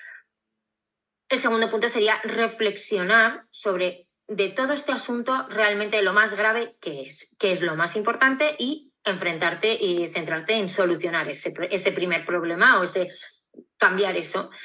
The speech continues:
y, y no dejarte llevar por, o abrumarte por todo lo que puede rodear a esa decisión y que a lo mejor luego no es tanto y luego es una nimiedad que tú la cambias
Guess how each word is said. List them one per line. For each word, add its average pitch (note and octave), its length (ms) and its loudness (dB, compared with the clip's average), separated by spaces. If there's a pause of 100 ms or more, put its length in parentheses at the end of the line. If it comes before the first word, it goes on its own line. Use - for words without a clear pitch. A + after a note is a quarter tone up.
(280)
y, G#3 720 0
y A3 40 -4
no G#3+ 180 4
dejarte G#3+ 420 0
llevar G3+ 320 0
por, F3+ 280 -2
o F#3 220 0
abrumarte F3 560 0
por - 380 -8
todo F#3 320 4
lo E3+ 100 0
que D#3+ 100 -6
puede F3+ 300 0
rodear F3 560 2
a D#3 160 -6
esa D#3+ 180 -4
decisión G3+ 580 2
y F#3+ 100 -8
que F#3+ 80 0
a - 20 0
lo E3+ 60 -6
mejor C#4+ 280 -2
luego B3 280 2
no F3 100 -2
es D#3+ 140 -8
tanto F#4+ 320 2
y F#3 40 2
luego A3+ 180 2
es E4 100 -8
una D#4 160 0
nimiedad D4 480 0
que A#3+ 100 -4
tú B3 120 -4
la B3 160 2
cambias C4 380 4